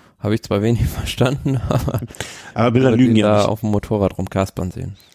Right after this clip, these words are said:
Speaker 2: Ah, okay. Hat er auch mal gewackelt, so? <laughs> Das stell ich mir sehr, sehr lustig vor. Ja, ist ein, äh, ein Tagesrennen, ähm, haben so illustre Namen wie Bob Jungels, Tony Galopin,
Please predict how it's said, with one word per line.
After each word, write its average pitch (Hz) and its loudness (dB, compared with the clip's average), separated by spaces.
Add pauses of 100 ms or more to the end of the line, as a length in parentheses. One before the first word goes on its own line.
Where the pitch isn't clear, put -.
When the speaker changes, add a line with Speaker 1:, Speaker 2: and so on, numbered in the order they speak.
(140)
Speaker 2:
Ah, 98 -2
okay. 90 -6
Hat 104 -4
er 117 0
auch 120 2
mal 117 4
gewackelt, 107 0
so? 143 -6
<laughs> - -8 (880)
Das - -14
stell - -4
ich 98 -10
mir 98 -6
sehr, 92 -6
sehr 95 -6
lustig 98 -8
vor. 92 -10 (420)
Ja, 127 4
ist - 2
ein, 143 4
äh, 110 2
ein 113 -2
Tagesrennen, 160 -2
ähm, 120 -2
haben 127 -2
so 117 0
illustre 117 -2
Namen 113 2
wie 107 0
Bob - -6
Jungels, 131 2
Tony 113 0
Galopin, 120 -2